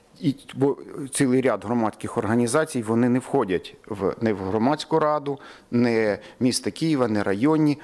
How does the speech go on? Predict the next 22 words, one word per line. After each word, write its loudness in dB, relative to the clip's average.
Вони 2
повинні 2
бути -2
задіяні, 0
їхній -2
голос -2
повинен 0
бути -8
почутий -2
для 2
того, 0
щоб 0
максимально 0
охопити, -4
е, -2
голоси 0
тих -4
людей, 0
які -6
займаються -2
соціальною -2
політикою. -6